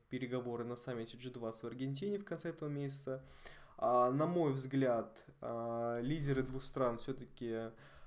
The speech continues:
а, смогут договориться, о чём мы, вероятно, сможем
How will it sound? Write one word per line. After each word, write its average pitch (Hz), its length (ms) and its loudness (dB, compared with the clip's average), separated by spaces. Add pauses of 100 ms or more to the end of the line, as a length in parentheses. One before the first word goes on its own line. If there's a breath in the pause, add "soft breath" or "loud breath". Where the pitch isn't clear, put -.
а, 127 360 4
смогут 139 580 2
договориться, 139 640 2
о 131 80 4
чём 151 300 -4
мы, 127 760 2
вероятно, 131 380 0
сможем 127 500 -4